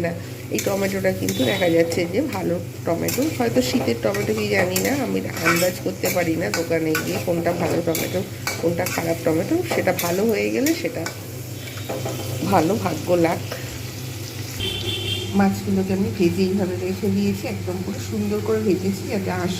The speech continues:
গন্ধ না থাকে। ভেটকি মাছ যদিও অল্প ভাজা হয়, তবু আমাদের বাড়িতে যেহেতু একটু হেভি ফ্রাই পছন্দ করে, তাই আমি এইরকম করে ভেজে নিয়েছি প্রত্যেকটা। আর এখানে এবারে যে মশলাটা রেখেছিলাম, এইটাকে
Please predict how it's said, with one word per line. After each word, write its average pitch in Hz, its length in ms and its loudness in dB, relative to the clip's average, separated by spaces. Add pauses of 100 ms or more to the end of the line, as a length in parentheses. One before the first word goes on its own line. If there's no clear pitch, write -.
গন্ধ 190 220 0 (160)
না 170 140 0
থাকে। 190 200 -2 (340)
ভেটকি 214 320 0
মাছ 302 120 2 (120)
যদিও 247 320 -2
অল্প 220 160 0 (140)
ভাজা 175 220 2
হয়, - 120 -2
তবু 202 240 0
আমাদের 185 280 0
বাড়িতে 175 360 0
যেহেতু 196 300 2 (560)
একটু - 200 -4 (680)
হেভি 240 280 0 (100)
ফ্রাই 214 220 0 (120)
পছন্দ 185 360 2 (140)
করে, 190 220 0
তাই 202 200 0
আমি 170 200 0
এইরকম 170 360 -2
করে 190 200 -2
ভেজে 175 320 2
নিয়েছি 190 240 0 (100)
প্রত্যেকটা। 202 520 -4 (640)
আর 175 80 4 (120)
এখানে 185 240 2 (340)
এবারে 175 300 2
যে 170 60 4 (100)
মশলাটা 285 520 -2
রেখেছিলাম, 185 440 0 (160)
এইটাকে 180 300 0